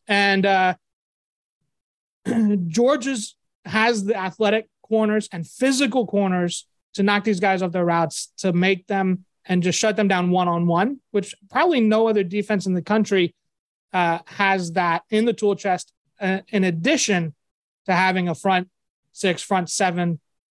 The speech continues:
that can whip, uh, Tennessee up front. And they were able to do both. And that, that's not gonna change. Like, that defense is gonna do that again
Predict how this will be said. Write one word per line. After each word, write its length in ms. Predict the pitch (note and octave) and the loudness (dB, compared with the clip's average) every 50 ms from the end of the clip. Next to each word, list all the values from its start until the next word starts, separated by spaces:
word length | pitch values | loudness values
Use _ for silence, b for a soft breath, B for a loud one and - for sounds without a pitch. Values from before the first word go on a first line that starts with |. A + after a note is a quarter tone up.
| - | -4
that 120 | F#3 E3+ - | -4 -4 -2
can 200 | - F3 E3 D#3+ | 0 -2 0 0
whip, 220 | E3+ F3 A3+ - _ _ _ _ _ _ _ _ _ - _ _ _ _ _ _ _ - | 0 0 -2 -2 _ _ _ _ _ _ _ _ _ -20 _ _ _ _ _ _ _ -2
uh, 340 | E3+ E3 D#3+ D3+ D3 D3 D3 | 0 0 0 0 -2 -4 -4
Tennessee 400 | - - F#3 F3 C#3+ - F3+ E3+ | -2 0 0 0 0 0 0 0
up 160 | D3+ C3 A#2 - | 0 -2 -4 -8
front. 240 | - E3 C#3+ - _ - - _ _ _ _ _ _ _ _ _ - | -12 -14 -14 -14 _ -20 -20 _ _ _ _ _ _ _ _ _ -2
And 280 | F3+ E3+ E3+ E3+ E3+ | 0 0 2 2 2
they 80 | F3 F3 | 2 4
were 120 | F3 F3 | 4 2
able 140 | F3 F3 F#3 | 2 2 0
to 40 | F3+ | 0
do 140 | E3 F#3 F#3+ | 0 0 0
both. 420 | E3 F3+ F3 F#3 G3+ G3+ - - _ _ | 0 0 0 0 0 -2 -4 -12 _ _
And 340 | G3+ F#3+ F#3+ F#3+ G3 G#3 G3+ - | -4 -2 0 0 0 -2 -4 -2
that, 240 | G3 G#3+ G#3 G#3+ - | -4 -4 -4 -4 -6
that's 180 | G#3+ A3 - | -6 -4 -2
not 120 | C#4 C4 - | -4 -4 -2
gonna 100 | B3+ G#3 | -4 -6
change. 640 | - - - A3 A#3 A3 E3+ D3 - - - - _ _ _ _ - | -4 -2 -2 0 0 0 0 -2 -10 -20 -20 -20 _ _ _ _ -6
Like, 140 | - F3+ F3 | -4 -2 0
that 200 | G#3 G#3 G#3+ F3+ | 2 0 0 0
defense 320 | A3 A#3 G#3 A3+ G#3+ F#3 | 0 0 2 2 0 0
is 120 | F3 F3 F3 | -2 -2 -2
gonna 180 | F#3+ F#3+ F#3 | 0 0 0
do 160 | E3 E3 F#3+ F#3+ | 0 0 0 2
that 160 | F#3 F3 E3+ | 2 0 0
again 480 | E3 D#3+ E3 F#3 G3 G#3 F#3+ F#3 F#3 | -2 -2 0 0 2 2 2 0 -2